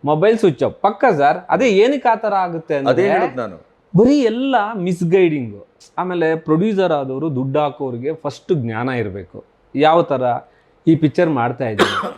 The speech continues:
Speaker 1: <coughs> so ನಾಳೆ ಇದೇನಾರು ಹೆಚ್ಚು ಕಮ್ಮಿ ಆಗುತ್ತಾ, ಈಗ ಅವನು ಡೈರೆಕ್ಷ-, ಡೈರೆಕ್ಟ್ ಮಾಡಕ್ ಬಂದಿರೋನು ಕನ್ವಿನ್ಸ್ ಮಾಡ್ತಾ ಇದ್ದಾನೋ ಅಥವಾ ನನ್ನ ವಾಸ್ತವತೆ ಇದೆಯೋ,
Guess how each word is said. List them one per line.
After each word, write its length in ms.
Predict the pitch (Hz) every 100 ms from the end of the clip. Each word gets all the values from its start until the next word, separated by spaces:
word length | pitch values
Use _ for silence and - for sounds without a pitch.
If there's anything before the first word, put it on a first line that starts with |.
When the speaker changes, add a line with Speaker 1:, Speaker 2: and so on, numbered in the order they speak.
| -
Speaker 1:
<coughs> 320 | _ _ -
so 140 | 214 185
ನಾಳೆ 420 | 156 180 214 202
ಇದೇನಾರು 380 | 170 165 160 170
ಹೆಚ್ಚು 280 | 147 - 160
ಕಮ್ಮಿ 240 | 127 131
ಆಗುತ್ತಾ, 580 | 120 104 127 110 110 101 - _
ಈಗ 160 | 151 156
ಅವನು 260 | 147 147 143
ಡೈರೆಕ್ಷ-, 640 | 143 160 165 - 156 143
ಡೈರೆಕ್ಟ್ 380 | 135 147 165 165
ಮಾಡಕ್ 300 | 156 151 135
ಬಂದಿರೋನು 520 | 131 139 135 135 143
ಕನ್ವಿನ್ಸ್ 520 | 139 135 147 156 151
ಮಾಡ್ತಾ 320 | 139 131 123 131
ಇದ್ದಾನೋ 340 | 120 127 139
ಅಥವಾ 440 | 185 190 139 160
ನನ್ನ 240 | 165 147 156
ವಾಸ್ತವತೆ 760 | 147 127 151 - 160 147 143
ಇದೆಯೋ, 320 | 127 117 113